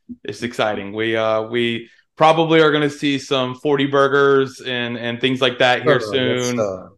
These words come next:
Speaker 1: And, uh, it's, I'm, I'm ready, man. I'm ready. And, you know,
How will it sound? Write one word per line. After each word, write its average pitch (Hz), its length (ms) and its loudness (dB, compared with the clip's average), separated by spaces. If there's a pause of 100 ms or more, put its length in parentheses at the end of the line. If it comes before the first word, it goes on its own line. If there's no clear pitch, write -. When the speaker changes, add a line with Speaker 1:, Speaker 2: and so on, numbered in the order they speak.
(140)
Speaker 1:
And, 117 300 -4
uh, 110 460 2
it's, 117 440 -8
I'm, 117 320 -2
I'm 120 220 -4
ready, 117 200 2
man. 107 420 -4
I'm 113 280 -4
ready. 123 460 0
And, 107 480 -8 (480)
you - 80 -10
know, 110 480 -4